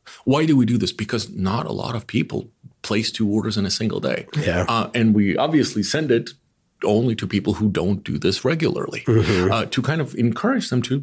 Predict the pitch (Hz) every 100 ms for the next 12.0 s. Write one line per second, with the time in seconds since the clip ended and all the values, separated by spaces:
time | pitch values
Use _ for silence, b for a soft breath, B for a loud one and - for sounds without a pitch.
0 | - - - 190 220 240 254 - - 160
1 | 120 92 - 165 165 147 220 - - 208
2 | 214 262 269 226 - - 95 92 95 -
3 | - 120 127 123 123 123 120 139 147 135
4 | - 120 113 104 B B B - 127 110
5 | 101 - - - 175 160 120 110 104 104
6 | 98 - 92 92 95 - 92 92 - -
7 | - - - - - 98 120 113 - 117
8 | 120 107 80 90 90 87 87 101 127 -
9 | 185 185 - - - 104 107 90 90 85
10 | 85 92 - 95 104 95 85 85 80 -
11 | - 76 - - - 76 - 80 82 87